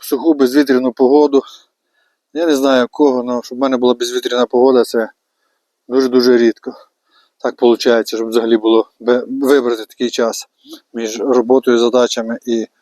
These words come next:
обробкою саду. Тому на що хочу звернути увагу, що от якщо є... Дерева, то ставиться так, щоб вітер був вам в спину, щоб не летіло на голову, раз. Друге,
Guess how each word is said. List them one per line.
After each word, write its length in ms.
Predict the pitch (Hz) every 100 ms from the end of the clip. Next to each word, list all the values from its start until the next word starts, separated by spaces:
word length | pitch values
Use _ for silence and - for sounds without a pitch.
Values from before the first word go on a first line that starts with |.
| -
обробкою 500 | 120 127 131 - 123
саду. 340 | - 117 104
Тому 300 | 110 131 160 - _ _ _ _ _
на 60 | 127
що 140 | 160
хочу 200 | 151 156
звернути 360 | 143 147 143 135
увагу, 300 | 127 117 110
що 200 | - 123 - _ _
от 100 | 120
якщо 200 | 123 -
є... 200 | 139 135 - _ _ _ _ _ _ _ _ _ _ _ _ _ _ _ _ _ _ _ -
Дерева, 420 | 143 147 151 135
то 160 | - 127
ставиться 440 | - 135 135 - 143
так, 140 | 139
щоб 140 | 131
вітер 240 | 123 127 123
був 220 | 127 120
вам 120 | 123
в 60 | 120
спину, 420 | - 147 135 120
щоб 180 | - 113
не 80 | 123
летіло 360 | 123 120 123 120
на 80 |
голову, 360 | 120 123 117 120
раз. 300 | 123 113 -
Друге, 560 | 123 127 135 127 120